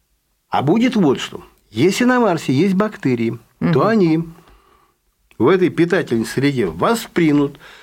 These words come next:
Speaker 1: начнут этой средой питаться и выделять углекислый газ. Вот суть. Говорит, если газоанализатор зафиксирует, э, какое-то вот это газообразование,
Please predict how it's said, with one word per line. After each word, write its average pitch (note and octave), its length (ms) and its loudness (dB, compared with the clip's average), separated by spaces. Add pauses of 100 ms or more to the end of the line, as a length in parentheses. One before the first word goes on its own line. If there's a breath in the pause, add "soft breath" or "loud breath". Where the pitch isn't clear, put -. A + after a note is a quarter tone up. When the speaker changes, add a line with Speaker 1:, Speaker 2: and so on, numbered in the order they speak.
Speaker 1:
начнут F3+ 540 0
этой A#2 220 -2
средой G2+ 400 -6
питаться A#3+ 680 -2 (160)
и A3 220 2
выделять C3 580 0 (120)
углекислый A#2+ 800 -2 (340)
газ. G#2 360 -4 (540 soft breath)
Вот D4+ 180 -2
суть. A3+ 280 -4
Говорит, F3 240 0
если A#3+ 320 0
газоанализатор D3 920 0
зафиксирует, B2 800 -2 (320 soft breath)
э, A2+ 320 0
какое-то C3 380 -2
вот A2+ 180 -2
это F#2+ 180 -4
газообразование, A2 1040 -2